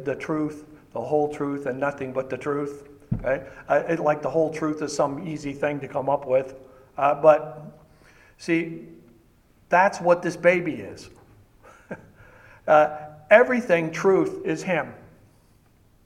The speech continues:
Everything that's ever been spoken that's truth is him. Everything that your God has ever spoken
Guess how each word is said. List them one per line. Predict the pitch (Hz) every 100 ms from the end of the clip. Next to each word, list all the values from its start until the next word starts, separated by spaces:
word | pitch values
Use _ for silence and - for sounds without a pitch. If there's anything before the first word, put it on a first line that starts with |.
| _ _ _ _ _ _ -
Everything | - 226 240 247
that's | 214 202
ever | 196 247 240
been | 220 226
spoken | - - 214 254 214 175 -
that's | 170 170 -
truth | - 202 170 - -
is | 160 160
him. | 196 156 - - - - _ - - _ _ -
Everything | 196 240 220 240 233
that | 220 214
your | 202
God | 196 190 214 196 170
has | 180 175
ever | - 190 185
spoken | 175 - 190 202 190 123